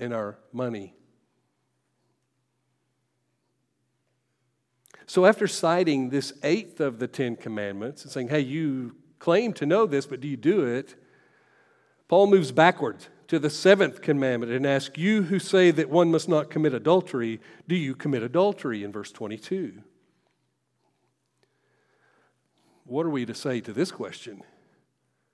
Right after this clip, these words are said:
Particularly if we live in this country,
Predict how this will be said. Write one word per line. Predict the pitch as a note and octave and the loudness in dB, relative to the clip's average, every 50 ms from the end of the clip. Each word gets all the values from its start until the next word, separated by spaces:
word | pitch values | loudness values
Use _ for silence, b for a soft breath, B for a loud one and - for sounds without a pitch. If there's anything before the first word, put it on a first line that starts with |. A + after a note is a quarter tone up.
| _ _ _ _ _ _ _ _ _ _ _ _ _ _ _ _ | _ _ _ _ _ _ _ _ _ _ _ _ _ _ _ _
Particularly | - D3 - - F3 F#3 F3+ A3+ G3 D#3+ C#3 A#2+ A#2+ | -6 -6 2 4 4 4 6 4 4 4 4 0 -2
if | A2 - C#3+ | -6 -6 -2
we | C3 | 0
live | C3 C3 C3 | 0 0 0
in | B2 A#2 | 0 -4
this | A#2+ A#2+ - | -6 -10 -10
country, | - - E3 F#3 F3+ - A#2 F#2+ F2+ F2+ | -6 -4 -4 -4 -4 -8 -12 -14 -14 -16